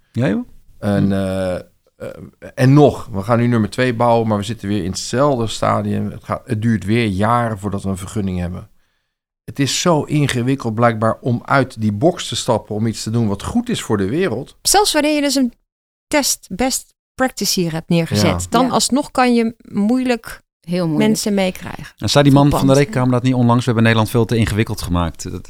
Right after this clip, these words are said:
Speaker 1: dat, als ik dit, als ik jou zo hoor praten, dan denken we, "Ja, oké, ik snap wel wat hij bedoelt nu."
Speaker 2: Dat, dat
Speaker 1: Ja.
Speaker 2: is gewoon zo. We hebben
Speaker 1: Hm.
Speaker 2: onszelf helemaal in een kluwen van regelgeving, eh, vervormd. En om daaruit te komen, zullen we echt radicaal iets anders moeten doen.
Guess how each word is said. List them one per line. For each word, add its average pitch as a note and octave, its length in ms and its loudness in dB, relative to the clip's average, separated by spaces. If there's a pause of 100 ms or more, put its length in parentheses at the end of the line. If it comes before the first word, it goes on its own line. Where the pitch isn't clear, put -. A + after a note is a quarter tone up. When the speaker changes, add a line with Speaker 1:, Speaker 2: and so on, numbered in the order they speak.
Speaker 1:
dat, - 220 -12
als F#2 160 -8
ik G2 80 -10
dit, G2 160 -8
als F#2 160 -8
ik - 80 -16
jou F2+ 140 -2
zo G2+ 100 -4
hoor G2 100 0
praten, G2 360 -2
dan G2+ 120 -2
denken G#2 220 -4
we, G#2+ 60 -2
"Ja, G2 120 -4
oké, F#2 180 -6
ik F2+ 140 -6
snap F#2 180 -8
wel G#2 100 -8
wat F#2 120 -10
hij G2 80 -8
bedoelt G2 240 -6
nu." D#2+ 240 -4 (200)
Speaker 2:
Dat, C3 240 -4
dat D3+ 140 0
Speaker 1:
Ja. F#2+ 100 -2
Speaker 2:
is A3+ 160 -4
gewoon D#3+ 320 0
zo. F2+ 340 -4 (420)
We - 60 -6
hebben D#3 200 0
Speaker 1:
Hm. D#3+ 60 2
Speaker 2:
onszelf D3 320 -2
helemaal D3 800 2 (580)
in C#3+ 140 0
een B2+ 220 -2
kluwen A3 500 8
van C#3 140 2
regelgeving, A#2+ 840 -2
eh, G#2 380 -4
vervormd. F2+ 720 -4 (140)
En G#2+ 200 -4
om C#3+ 180 -2
daaruit G3 400 0
te - 60 -18
komen, A#2+ 300 0
zullen C#3 200 -2
we - 40 -12
echt D3 180 -4
radicaal D3 800 0
iets - 120 -6
anders C#3 200 -4
moeten G#2+ 260 -6
doen. F#2 220 -8